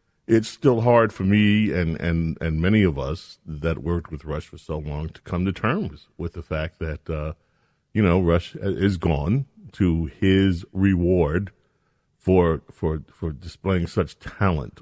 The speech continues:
on <laughs> loan from God for so long. And, um, so it brought back a lot of memories. And then some of it at, at times was funny, as you recall different things that happened over the course of the years.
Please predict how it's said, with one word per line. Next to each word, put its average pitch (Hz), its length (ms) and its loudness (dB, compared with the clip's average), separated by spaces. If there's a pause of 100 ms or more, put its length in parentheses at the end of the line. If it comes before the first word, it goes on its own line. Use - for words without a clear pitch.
(120)
on 87 300 0
<laughs> 98 40 2
loan 113 200 2
from 85 280 -2
God 92 380 -2
for 87 140 -6
so 87 240 -2
long. 82 400 -4 (640)
And, 117 400 2
um, 113 240 4
so 143 200 2
it 135 80 2
brought 220 240 2
back 202 180 0
a - 60 -4
lot 160 160 2
of 165 60 0
memories. 160 380 0
And 123 120 2
then 127 100 0
some 120 220 0
of 135 100 0
it 143 160 -2
at, 123 180 -4
at 120 200 -2
times 117 400 -4
was 107 300 -4 (540)
funny, 113 380 4
as 101 180 4
you 104 120 2
recall 104 340 2
different 95 400 0
things 92 320 -2
that 85 160 -4
happened 87 560 -2
over 87 320 -4
the 87 80 -2
course 87 380 -4
of 85 80 -10
the 82 100 -4
years. 82 540 -4